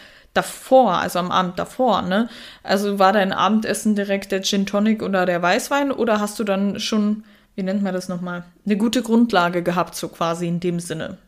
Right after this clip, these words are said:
ne? Ja. Und es ist natürlich auch wichtig, ob bewusst oder unbewusst, nicht da sogar die Scheißegal-Einstellung hochkommt. So nach dem Motto, „Jetzt habe ich eh schon Alkohol getrunken und viele Kalorien konsumiert, jetzt ist ja eh schon egal.“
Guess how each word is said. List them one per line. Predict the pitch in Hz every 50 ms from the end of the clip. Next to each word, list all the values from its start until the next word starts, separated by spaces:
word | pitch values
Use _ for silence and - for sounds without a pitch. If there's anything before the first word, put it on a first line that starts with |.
| -
ne? | 202 185 202 226 226 - - - - - - - - _ -
Ja. | 196 175 - - - - _ _ _ _ _
Und | - 214 220 233 254 311 370 370 -
es | 262 269 269
ist | 262 262 -
natürlich | 262 247 240 226 - 226 233 220 -
auch | - 175 208 220 233
wichtig, | 240 247 247 - 269 262 - -
ob | 214 220
bewusst | - 202 196 208 233 269 269 -
oder | 262 226 214 -
unbewusst, | 208 226 247 254 226 247 262 254 - -
nicht | 226 240 240 - -
da | 226 220 226 233 240
sogar | 233 226 220 220 214
die | 214 226
Scheißegal-Einstellung | 220 - 220 214 220 220 226 214 208 214 214 - 202 190 190 - 202 196 196 190 185
hochkommt. | 196 220 226 220 - - - - -
So | - 190 185
nach | 180 180 -
dem | - 190
Motto, | 180 190 196 - 233 214 214
„Jetzt | 214 202 185 190 -
habe | 190 190
ich | 190 -
eh | -
schon | 220 - 262 233
Alkohol | - - 226 233 - 254 247 226
getrunken | 240 233 - 254 247 247 247 233
und | 226 226 220
viele | - 247 240 240
Kalorien | 226 - 240 226 226 220 233 240 254
konsumiert, | 247 240 226 220 220 226 220 220 254 277 302 339 349 - - - - - - - - -
jetzt | - 220 220 226
ist | 226 220
ja | - 202
eh | - 202 196
schon | - - 180
egal.“ | 156 160 160 - - - - -